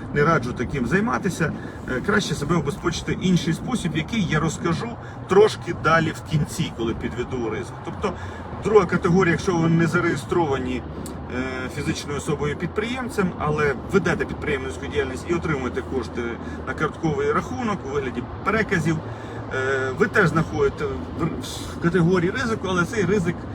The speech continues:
невеликий, дуже незначний в порівнянні з першою категорією. Що стосується загальних ризиків для зареєстрованих,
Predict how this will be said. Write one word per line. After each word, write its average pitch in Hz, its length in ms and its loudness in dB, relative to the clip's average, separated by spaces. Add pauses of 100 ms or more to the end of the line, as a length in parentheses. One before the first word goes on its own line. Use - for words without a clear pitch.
(200)
невеликий, 175 800 4 (280)
дуже 170 240 4
незначний - 560 -2
в 98 40 -8
порівнянні 143 540 -2
з - 40 -6
першою 123 420 -4
категорією. 98 500 -4 (560)
Що 247 120 0
стосується 220 800 2 (920)
загальних 170 580 6
ризиків 170 420 2 (100)
для 175 220 2
зареєстрованих, 175 880 2